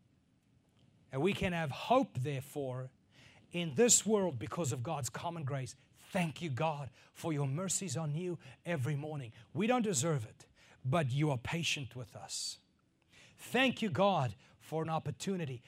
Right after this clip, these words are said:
another opportunity. Thank you, God, that we are born in this time and in this age and in this nation. Thank you, <laughs> God, for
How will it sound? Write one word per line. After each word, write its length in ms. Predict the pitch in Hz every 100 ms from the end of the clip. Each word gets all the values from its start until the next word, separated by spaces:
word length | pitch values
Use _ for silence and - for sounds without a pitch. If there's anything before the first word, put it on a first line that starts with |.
| - 147
another 340 | 175 196 175
opportunity. 560 | 156 - - 143 117 - - -
Thank 280 | 208 226 -
you, 60 |
God, 340 | 139 190 185 147
that 160 | 139
we 100 | 147
are 120 | 160 135
born 300 | 147 175 165
in 100 | 156
this 180 | 165
time 340 | - 160 143 131 - -
and 120 | 139
in 100 | 139
this 200 | 156 - -
age 300 | 143 143 - - -
and 140 | 147
in 80 | 147
this 200 | 147 -
nation. 340 | 143 131 127 113 - - -
Thank 300 | 214 226 220
you, 80 |
<laughs> 180 | 143 -
God, 260 | 226 - -
for 220 | - 151